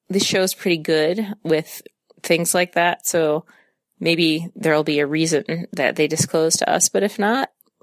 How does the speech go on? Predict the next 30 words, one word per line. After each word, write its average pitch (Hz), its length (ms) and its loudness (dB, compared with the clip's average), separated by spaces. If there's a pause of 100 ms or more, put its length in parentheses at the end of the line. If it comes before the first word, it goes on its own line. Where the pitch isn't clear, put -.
then 170 580 -2 (420)
I - 40 -14
think 196 160 0
it 170 60 2
was - 260 0 (160)
Stephanie 185 500 0
who 190 80 2
introduced 170 500 0
me 175 120 -2
to - 140 -4
the 165 120 0
term 165 280 -4
fan 151 340 0
wank. - 420 -6 (520)
So 165 540 0 (640)
I 160 80 4
guess 160 200 -2
that's 156 220 0
what - 100 -10
that - 140 0
was. - 420 -2 (420)
Anyway, 233 500 0 (720)
that's 170 220 0
all. 151 240 2
I 160 100 -2
can't 185 240 0
wait 165 180 2
for 170 120 -2
next 165 220 -4
week. 143 260 -2